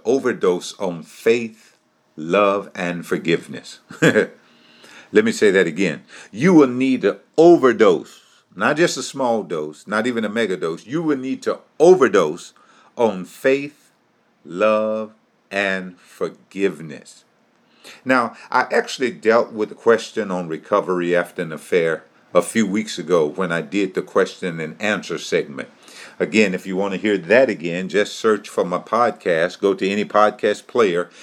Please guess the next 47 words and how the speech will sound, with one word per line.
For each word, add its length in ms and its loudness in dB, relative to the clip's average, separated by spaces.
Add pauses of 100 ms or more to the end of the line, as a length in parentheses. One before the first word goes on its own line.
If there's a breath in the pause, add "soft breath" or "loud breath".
(160 loud breath)
including 540 -4
iTunes, 760 -4
and 160 -10
just 240 -6
search 520 -4 (260 soft breath)
the 200 2
C 260 -6
D 160 -4
Hodges, 520 -6
the 240 -4
C 260 -10
D 140 -2
Hodges 400 -4
podcast. 720 -10 (440 loud breath)
And 160 -6
you'll 140 2
find 400 -2
it 120 -6
there, 200 -2
question 520 -6
and 140 -8
answers 320 -8
from 220 -10
a 40 -16
few 220 -12
weeks 300 -10
ago. 260 -6 (600 loud breath)
And 140 0
so 120 4
I 60 4
dealt 260 2
with 120 -8
this 140 -10
question. 520 -8 (460 loud breath)
And, 360 -4
uh, 240 2
so 160 -2
I'm 100 -4
going, 240 0
I'm 80 -2
gonna 240 2
reach 340 -4
back 300 2
and 180 -8
pull 300 0
some 380 -10
material, 640 -4